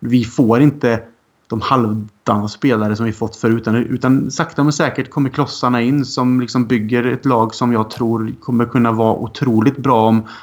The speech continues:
ja, men om inte redan nästa säsong, så tänk... Om vi får fortsätta med det här en, två, tre säsonger framöver. Så visst, det är fortfarande lång tid, men bygger man vidare på det sättet hela tiden och, och tar steg för steg, så...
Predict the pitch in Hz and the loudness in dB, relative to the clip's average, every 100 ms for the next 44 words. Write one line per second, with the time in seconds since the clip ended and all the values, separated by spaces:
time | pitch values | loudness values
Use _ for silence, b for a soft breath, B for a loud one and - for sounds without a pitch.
0 | - 156 165 160 151 151 170 151 - 120 | -4 2 6 6 6 4 2 0 -2 -6
1 | 135 - 127 110 127 - 131 139 - _ | -4 -2 -2 -2 -6 -4 -4 -4 -8 _
2 | _ B B B - 160 147 143 165 127 | _ B B B -2 0 0 -2 -4 -4
3 | 139 160 170 139 143 135 147 127 135 123 | 0 0 0 0 0 0 -4 -4 -4 -4
4 | 156 180 131 131 143 117 107 98 - 131 | -2 0 0 0 0 2 0 -6 -4 -4
5 | 120 160 - 113 113 147 - 139 131 120 | -2 -2 -2 -2 -2 -2 0 2 2 2
6 | 131 156 156 110 120 123 120 117 120 117 | 2 2 2 0 0 2 0 -2 0 0
7 | 107 113 117 127 107 110 160 139 139 135 | 2 2 4 2 2 0 0 -2 -2 -2
8 | 117 113 110 117 113 - 120 - 113 - | -2 0 -2 -2 -4 -6 -6 -4 -4 0
9 | 113 98 107 - 117 117 - - 110 120 | 0 0 -4 0 0 0 -2 -2 0 2
10 | 131 | 2